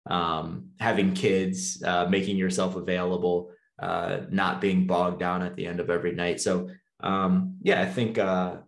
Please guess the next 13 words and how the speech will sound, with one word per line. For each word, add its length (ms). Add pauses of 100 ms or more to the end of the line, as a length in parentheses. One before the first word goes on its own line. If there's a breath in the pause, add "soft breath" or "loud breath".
(140)
my 340
own 360
version 480
is 800
not 340
really 260
worrying 400
about 480 (760)
quality, 840 (320)
because 300
it's 160
like, 160
I, 100